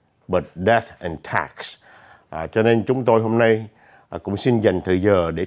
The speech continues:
trình bày trong một phần những chương trình về vấn đề thuế má mà quý vị phải khai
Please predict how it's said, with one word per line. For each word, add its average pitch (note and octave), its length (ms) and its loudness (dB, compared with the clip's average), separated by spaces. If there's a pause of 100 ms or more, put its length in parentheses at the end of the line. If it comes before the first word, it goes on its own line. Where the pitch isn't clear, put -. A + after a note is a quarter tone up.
trình F#2 160 -2
bày E2 380 0
trong G2+ 180 -6
một - 160 -12
phần F#2+ 260 0
những G2+ 140 -8
chương A2+ 140 -2
trình F2 280 0 (460)
về F2+ 100 -2
vấn A2 140 -2
đề E2+ 160 0
thuế G#2+ 220 2
má C3 340 2 (800)
mà F2 280 0
quý B2 180 0
vị G2 220 2
phải F2+ 180 -6
khai G#2 460 0